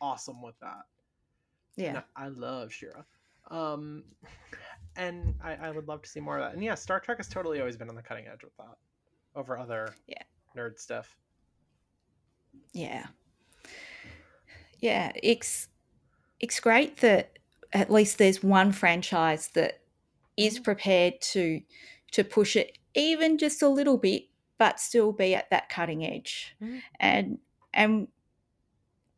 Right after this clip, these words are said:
Speaker 2: let's not forget what they did in the sixties, the first interracial kiss
Speaker 1: Yeah, for
Speaker 2: between
Speaker 1: sure.
Speaker 2: Kirk and Uhura. That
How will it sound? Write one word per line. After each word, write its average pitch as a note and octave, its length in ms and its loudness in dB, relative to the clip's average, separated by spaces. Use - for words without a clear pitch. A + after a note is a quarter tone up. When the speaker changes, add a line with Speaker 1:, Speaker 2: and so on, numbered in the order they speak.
Speaker 2:
let's - 240 -2
not - 140 -2
forget F3+ 360 4
what F#3 160 -4
they F3+ 120 0
did F#3 200 -6
in F#3 80 -4
the F#3 60 -8
sixties, A#3 560 -4
the F#3+ 100 -6
first F#3+ 520 -2
interracial F#3 760 -4
kiss - 600 -6
Speaker 1:
Yeah, - 140 -8
for - 0 -
Speaker 2:
between F#3 380 -8
Speaker 1:
sure. - 160 -18
Speaker 2:
Kirk F#3 280 4
and E3+ 320 -8
Uhura. A#3 680 0
That F3 240 -2